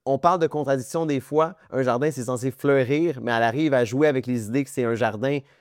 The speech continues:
qui est gelé, qui peut pas fleurir. Donc, cette espèce de contradiction-là, c'est une chanson qui m'emporte.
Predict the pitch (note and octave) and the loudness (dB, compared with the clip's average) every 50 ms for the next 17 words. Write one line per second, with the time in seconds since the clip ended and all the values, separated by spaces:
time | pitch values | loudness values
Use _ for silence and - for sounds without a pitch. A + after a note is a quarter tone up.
0 | _ _ _ _ _ _ - B2+ B2 A#2 G#2 G2 A#2+ C3+ C#3+ D3 - - - C3+ | _ _ _ _ _ _ 0 2 2 2 0 -2 -2 -2 -2 -2 -4 -6 -4 -2
1 | B2 - C3+ C3+ - - C3 A#2+ A2+ G#2 C3 C#3 C#3+ C#3 - _ _ _ - B2 | 0 0 0 0 0 2 2 2 2 2 0 -2 -2 -4 -6 _ _ _ -2 0
2 | B2 C3 C3+ B2+ - B2+ - B2 A#2+ - - D#3 D#3+ C3+ C3 B2 - C#3+ C#3 C3 | 0 0 0 -2 -2 -2 0 0 -2 0 0 0 0 2 0 -2 -2 -2 -2 0
3 | C3 B2+ A2 - - B2 A#2+ B2 C#3 D3 D3+ C#3+ - B2+ B2 A#2 A2 F#2 - - | -2 -2 -2 -4 -4 -2 0 2 2 2 0 -2 -4 -4 -4 -4 -6 -8 -10 -6
4 | - B2+ A#2 - - D3 C#3 - - B2 B2+ B2 A#2+ A2+ - - C3+ C#3+ C#3 - | -4 -4 -4 -4 -4 -6 -6 -6 -4 -4 -2 -2 -2 -2 0 2 2 2 2 -2
5 | _ | _